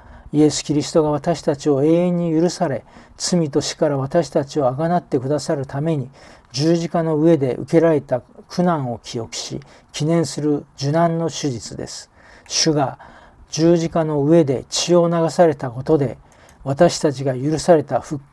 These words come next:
存在になり、永遠の命を得たことを完全に信じているなら、私たちも、私たちと共に生きる人たちを許す人になることは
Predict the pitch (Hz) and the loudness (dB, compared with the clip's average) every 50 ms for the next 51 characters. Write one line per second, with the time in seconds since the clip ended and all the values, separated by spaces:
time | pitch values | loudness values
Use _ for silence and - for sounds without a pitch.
0 | - - - - - - 143 147 151 151 151 156 147 139 135 131 139 156 147 127 | -20 -20 -16 -10 -6 -4 -2 -2 0 2 2 2 2 0 -2 -4 -2 -4 -4 -4
1 | 113 - - - - - - - - - 143 160 165 170 175 175 175 170 170 170 | -6 -10 -16 -20 -20 -20 -20 -16 -6 -2 2 4 4 4 4 4 2 0 -2 -2
2 | 175 180 180 170 180 170 147 - - 151 139 - - - 170 156 - 147 143 143 | -2 0 2 2 2 2 2 0 0 -2 -2 0 0 -2 -2 0 0 -2 -2 -2
3 | 135 139 160 139 127 - - - 160 165 151 147 175 170 165 160 143 - - - | 0 2 2 2 0 -2 -6 -4 -4 -4 -2 -2 -2 -2 -2 -4 -6 -6 -4 -2
4 | 190 175 151 127 - 127 113 107 101 101 - - - - - - _ - - - | -2 -2 -4 -6 -8 -6 -6 -6 -8 -10 -12 -12 -14 -16 -18 -20 _ -20 -20 -20
5 | - - - - _ - 131 135 139 180 180 156 - - 147 123 - - - - | -20 -20 -20 -20 _ -6 -4 2 4 6 6 6 4 0 -2 -2 -4 -6 -14 -14
6 | - - - - - _ - - - - - 131 143 139 180 170 - - - 156 | -14 -16 -18 -20 -20 _ -20 -20 -10 -4 -4 -2 0 2 2 2 2 0 -4 -4
7 | 143 - - 139 139 - 156 156 170 170 170 160 156 - - 151 139 - 196 190 | -4 -4 -6 -6 -6 -4 -4 0 0 0 0 -2 -4 -6 -10 -10 -2 0 2 2
8 | 160 131 - - - 180 170 - 151 139 139 - 143 139 147 156 151 - - - | 2 0 -4 -4 -4 -4 -2 -2 -4 -4 -6 -6 -4 -2 -2 -2 -2 -4 -10 -20
9 | - - - - - - 135 147 170 185 190 - - - 165 - - - 180 165 | -20 -20 -20 -20 -12 -4 0 2 2 2 2 0 -2 -4 -6 -4 -2 0 0 2
10 | 151 135 131 147 156 147 135 - 135 131 - 147 147 135 123 - | 2 0 0 0 0 0 -2 -4 -8 -6 -4 -2 -2 -2 -4 -6